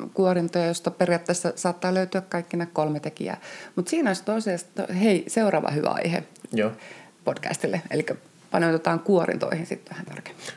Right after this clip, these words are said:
Speaker 2: Okei,
Speaker 1: Joo.
Speaker 2: elikkä jatkossa
Speaker 1: Joo.
Speaker 2: tullaan keskustelemaan sitten tarkemmin näistä eri kuorinnoista ja semmoista. Ö, hyvä.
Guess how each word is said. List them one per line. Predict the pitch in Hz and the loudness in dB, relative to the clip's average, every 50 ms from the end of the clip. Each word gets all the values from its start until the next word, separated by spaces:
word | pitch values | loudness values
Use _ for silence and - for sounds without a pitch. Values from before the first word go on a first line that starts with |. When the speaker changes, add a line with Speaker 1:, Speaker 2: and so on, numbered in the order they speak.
| - - | -10 -6
Speaker 2:
Okei, | 180 139 - 151 110 | -6 -4 -4 -4 -4
Speaker 1:
Joo. | - 113 113 | -2 -2 -2
Speaker 2:
elikkä | 120 120 - 127 | -2 0 2 2
jatkossa | 135 156 - 90 - 135 - | 2 2 2 0 0 -2 -2
Speaker 1:
Joo. | - | -2
Speaker 2:
tullaan | - 127 120 113 113 113 | -2 -2 0 0 0 0
keskustelemaan | 110 120 117 117 - 113 - - 107 107 104 101 101 101 | 0 -2 -4 -4 -4 -8 -6 -4 -2 -2 -2 -2 -2 -4
sitten | 101 104 101 95 - | -4 -6 -8 -6 -2
tarkemmin | - 113 113 110 113 98 95 95 98 | 0 0 0 2 0 0 0 0 -2
näistä | 101 101 98 95 - - | -2 -2 -2 -2 -2 0
eri | 107 104 101 90 | 0 0 0 -2
kuorinnoista | - - 170 175 156 131 117 113 113 110 107 104 - - 113 - - - - - | -2 2 4 4 4 4 2 2 0 0 0 -2 -2 -2 -4 -4 -4 -6 -4 -2
ja | 117 113 - - - 107 | 0 0 -2 -2 -4 -6
semmoista. | - - 117 113 101 90 - - 95 92 - - - - - - - - - - - - | -4 -4 -2 -2 -2 -4 -4 -6 -8 -8 -10 -12 -14 -12 -10 -10 -10 -10 -12 -2 4 4
Ö, | 127 120 123 127 127 - - - _ - - - - - | 6 6 6 4 2 0 -8 -16 _ -20 -18 -12 -2 4
hyvä. | 202 214 165 - - | 4 6 6 4 2